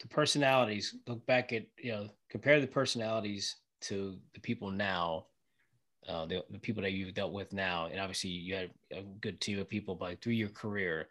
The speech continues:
the, compare the personalities from the now, from back then, those, those personalities of cops, like, what, you see any difference in?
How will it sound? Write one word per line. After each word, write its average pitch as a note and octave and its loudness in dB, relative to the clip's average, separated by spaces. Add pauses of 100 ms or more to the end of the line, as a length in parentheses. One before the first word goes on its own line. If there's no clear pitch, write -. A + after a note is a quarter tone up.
(640)
the, F2+ -6 (540)
compare B2+ 2
the A#2+ 0
personalities A2 2
from G2+ -4
the F#2 -4
now, G2+ 0 (260)
from F#2 -4
back E2+ -2 (100)
then, F2+ -2
those, F2 -6
those G2 -4
personalities E2 -4 (260)
of - -8
cops, - -4
like, F#2 -6
what, F#2+ -4 (400)
you G2 0
see G#2+ 2
any G2+ 0
difference G2 -2
in? F2+ -4